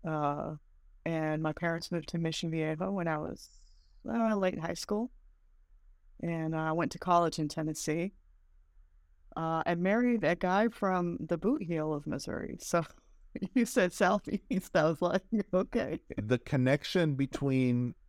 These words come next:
Speaker 2: when people
Speaker 1: <laughs>
Speaker 2: find out that I started in California and they're like, "And you moved to Missouri?"
Speaker 1: Mm-hmm.
Speaker 2: So your
Speaker 1: Yeah.
Speaker 2: story is
Speaker 1: Why?
Speaker 2: you
Speaker 1: That's the question, right?
Speaker 2: It's always
Speaker 1: Why?
Speaker 2: the
Speaker 1: Why
Speaker 2: why.
Speaker 1: Missouri?
Speaker 2: But you have,
Speaker 1: <laughs>
Speaker 2: you're,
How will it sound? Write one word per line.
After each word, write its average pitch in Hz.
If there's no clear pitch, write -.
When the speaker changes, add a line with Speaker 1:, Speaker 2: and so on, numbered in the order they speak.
Speaker 2:
when 131
people 185
Speaker 1:
<laughs> -
Speaker 2:
find 147
out 131
that 120
I 117
started 120
in 113
California 110
and 101
they're 101
like, 101
"And 101
you 95
moved 98
to -
Missouri?" 107
Speaker 1:
Mm-hmm. 170
Speaker 2:
So 151
your 120
Speaker 1:
Yeah. -
Speaker 2:
story 120
is 113
Speaker 1:
Why? 151
Speaker 2:
you 143
Speaker 1:
That's 185
the 220
question, 214
right? 160
Speaker 2:
It's 165
always 160
Speaker 1:
Why? 135
Speaker 2:
the 131
Speaker 1:
Why 143
Speaker 2:
why. 120
Speaker 1:
Missouri? 160
Speaker 2:
But 117
you 135
have, 131
Speaker 1:
<laughs> -
Speaker 2:
you're, 147